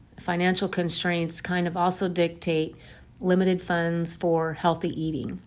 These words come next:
which you will then find yourself eating a lot of packaged food, fast food, and there are absolutely no nutrients in that. You are going to find yourself nutritionally deficient and starved.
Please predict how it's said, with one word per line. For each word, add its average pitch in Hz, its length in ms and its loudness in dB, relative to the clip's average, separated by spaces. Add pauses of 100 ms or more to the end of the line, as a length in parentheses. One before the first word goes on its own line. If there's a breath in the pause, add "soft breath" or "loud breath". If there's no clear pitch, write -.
(120)
which 170 360 0
you 180 80 2
will 170 100 0
then 196 260 6
find 185 300 6
yourself 180 400 6
eating 180 220 4
a 175 80 2
lot 165 160 2
of 170 80 -6
packaged 185 640 2
food, 170 320 2
fast 180 420 0
food, 170 280 2 (300 loud breath)
and 165 280 -2
there 165 120 6
are 165 260 4
absolutely 185 640 6
no 170 200 2
nutrients 160 560 -2
in 156 100 -6
that. 156 220 -6 (280 loud breath)
You 180 160 6
are 180 60 8
going 190 320 8
to 208 160 2
find 180 400 4
yourself 170 480 0 (560 loud breath)
nutritionally 190 840 2
deficient 170 720 0 (360 loud breath)
and 160 460 -4 (260)
starved. - 760 2